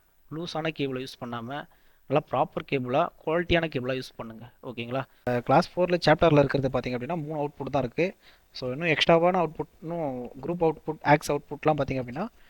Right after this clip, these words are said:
நான் அப்கமிங் கிளாஸஸ்ல இல்லைன்னா நெக்ஸ்ட் ஒரு டாபிக்ல நான் உங்களுக்கு சொல்லி கவர் பண்ணிடுவேன். ஓகேங்களா? யூ எஸ் பி அவுட்புட்ல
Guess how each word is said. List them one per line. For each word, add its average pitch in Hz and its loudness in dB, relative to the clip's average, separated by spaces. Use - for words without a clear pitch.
நான் 143 8
அப்கமிங் 156 2
கிளாஸஸ்ல 156 8
இல்லைன்னா 151 6
நெக்ஸ்ட் 156 2
ஒரு 165 2
டாபிக்ல 147 6
நான் 196 2
உங்களுக்கு 135 -4
சொல்லி 135 -4
கவர் 127 0
பண்ணிடுவேன். 117 -4
ஓகேங்களா? 127 0
யூ 160 -2
எஸ் 175 2
பி 156 4
அவுட்புட்ல 151 2